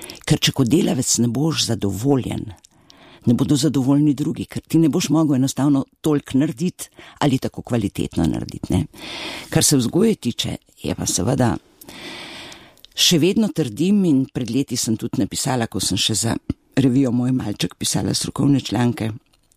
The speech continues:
da je to največja umetnost na svetu. Žal se preveč nanašamo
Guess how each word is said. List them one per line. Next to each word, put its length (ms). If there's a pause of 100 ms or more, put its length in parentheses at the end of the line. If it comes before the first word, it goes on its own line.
da 100
je 20
to 140
največja 400
umetnost 480
na 60
svetu. 420 (1900)
Žal 480 (1000)
se 180
preveč 340
nanašamo 720